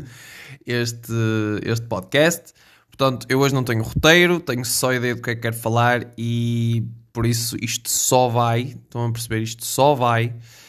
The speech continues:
E, eh, eu espero que vocês gostem. O tema de hoje é séries televisivas e vou falar um bocadinho sobre as minhas séries preferidas.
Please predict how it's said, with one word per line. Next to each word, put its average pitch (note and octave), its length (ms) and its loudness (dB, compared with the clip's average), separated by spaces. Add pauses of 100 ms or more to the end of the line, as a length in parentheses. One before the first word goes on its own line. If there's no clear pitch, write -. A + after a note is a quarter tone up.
(320)
E, A2+ 460 0
eh, A2+ 320 2 (180)
eu B2+ 60 -4
espero A#2+ 240 -2
que A#2 60 -6
vocês A2+ 240 -2
gostem. A2+ 400 -6
O D3 100 -6
tema D3 240 2
de C3 60 2
hoje C3 360 2 (240)
é A#2+ 520 -2
séries B2 420 -2
televisivas A#2 880 0 (380)
e A#2+ 160 -2
vou A2+ 160 -2
falar A#2+ 180 2
um A#2+ 100 2
bocadinho A#2 360 2
sobre A2+ 480 0 (120)
as A2 120 -6
minhas A2 420 -4 (160)
séries A2+ 380 -4
preferidas. A#2 680 -6